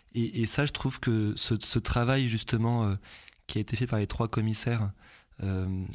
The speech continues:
en fait, ce travail d'aller chercher des artistes par rapport à une thématique commune, c'est un travail qui est bien souvent oublié, euh, dans les petits milieux, justement, euh, euh, franco-français, voire, euh, parisiano-centrés, où on va juste chercher les copains, les copines,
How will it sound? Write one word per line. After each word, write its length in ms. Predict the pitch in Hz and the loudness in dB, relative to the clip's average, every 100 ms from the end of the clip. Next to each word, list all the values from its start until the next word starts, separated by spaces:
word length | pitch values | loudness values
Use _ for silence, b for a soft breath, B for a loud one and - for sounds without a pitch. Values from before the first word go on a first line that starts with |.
| - | -6
en 80 | 107 | -2
fait, 140 | 117 123 | 0 0
ce 80 | - | 0
travail 300 | - 120 120 | 2 2 2
d'aller 220 | 104 104 | 0 2
chercher 680 | - 131 123 - 131 127 123 - - | 2 2 2 2 2 0 -4 -10 -2
des 240 | 107 104 | 0 2
artistes 560 | 107 - 123 123 - - - | 0 0 0 0 -4 -10 -2
par 140 | 113 | 0
rapport 320 | 113 - 120 | 2 2 0
à 60 | 110 | 2
une 120 | 104 | 0
thématique 460 | - 110 107 - - _ | 0 0 0 -2 -10 _
commune, 480 | 110 107 120 139 104 B B B B | 0 2 2 0 -2 B B B B
c'est 180 | - - | -6 -2
un 80 | 110 | 0
travail 400 | - 113 113 135 | 0 2 2 0
qui 300 | - - 113 | -2 0 2
est 60 | 120 | 2
bien 220 | 107 117 | 2 0
souvent 420 | - 120 120 120 - | 2 2 2 0 -2
oublié, 580 | 113 113 110 113 139 B B B B - | 0 2 2 2 0 B B B B -4
euh, 160 | 104 104 | -2 0
dans 160 | 110 | 0
les 140 | 117 110 | 2 0
petits 240 | - - | -2 0
milieux, 340 | 117 113 123 131 | 2 2 2 2
justement, 640 | 113 - 107 107 120 113 | -2 0 0 2 2 2
euh, 140 | 101 98 95 98 B B B - 104 | 2 0 -2 -4 B B B -8 -4
euh, 140 | 98 | -2
franco-français, 760 | - 120 - 120 - 113 127 123 | -2 -4 -2 -2 -2 -2 0 0
voire, 280 | 110 107 | 0 0
euh, 100 | 104 | 0
parisiano-centrés, 960 | 92 110 110 107 110 110 113 - 120 139 B B B B _ | 0 0 0 0 0 0 -2 -4 -2 -4 B B B B _
où 140 | 120 | -2
on 100 | 120 | 0
va 240 | 104 113 117 | 0 0 0
juste 280 | 101 127 - | 0 -2 0
chercher 320 | 113 104 113 | 0 0 0
les 100 | 104 | 0
copains, 340 | - 101 110 113 | 0 0 0 0
les 120 | 101 | 0
copines, 500 | - - 123 131 | -2 -2 0 0